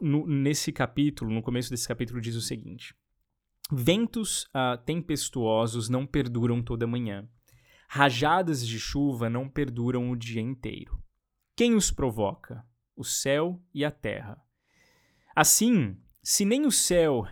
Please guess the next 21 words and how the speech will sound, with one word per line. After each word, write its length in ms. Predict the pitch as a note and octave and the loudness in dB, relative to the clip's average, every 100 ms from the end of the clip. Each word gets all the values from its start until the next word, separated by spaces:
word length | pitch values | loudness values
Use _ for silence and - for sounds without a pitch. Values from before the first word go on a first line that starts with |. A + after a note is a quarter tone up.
| - | -4
e 120 | C3 | -2
a 80 | B2 | -2
terra 420 | - B2 G#2+ G#2 | 0 0 0 -4
permanecem 1080 | - B2+ A#2+ A2 A2 C3 B2+ - A2 G2+ G2+ _ _ | -2 -2 0 0 0 0 0 -4 -6 -10 -16 _ _
ou 280 | C3+ B2 A2+ | 2 2 0
duram 360 | B2 D#3 B2+ | 0 0 0
para 240 | G#2+ G#2+ - | -4 -8 -8
sempre, 500 | - C#3 D3+ - - _ _ _ _ _ _ _ _ _ | -6 -4 -6 -12 -20 _ _ _ _ _ _ _ _ _
quanto 280 | B3 B3+ B3 | 2 2 2
mais 320 | F#3 D#3+ D#3+ | 0 0 0
os 80 | D3+ | -2
seres 300 | - D3 C#3+ | -2 -2 -4
humanos." 600 | D3+ C#3 G#2+ A2 - - _ _ _ _ _ _ _ _ _ - | -4 -4 -4 -8 -14 -18 _ _ _ _ _ _ _ _ _ -18
Colocando 400 | - A#2 A2 A2 | -6 -6 -4 -4
essa 160 | G#2 A2 | -4 -6
brevi-, 320 | G#2 G#2+ - - | -8 -10 -10 -8
breviedade 920 | A2+ C3+ B2+ A#2+ A2+ G#2+ G2+ B2 C3 | 0 0 0 -2 -2 0 0 -2 -8
do 160 | E3 B2 | -14 -10
ser 200 | - A#2+ | -8 -6
humano, 480 | A2 G#2 G2+ G#2 A2 | -6 -6 -6 -6 -6
ah, 640 | B2 G2+ G2+ G2 G2 G2 | -6 -4 -4 -4 -4 -6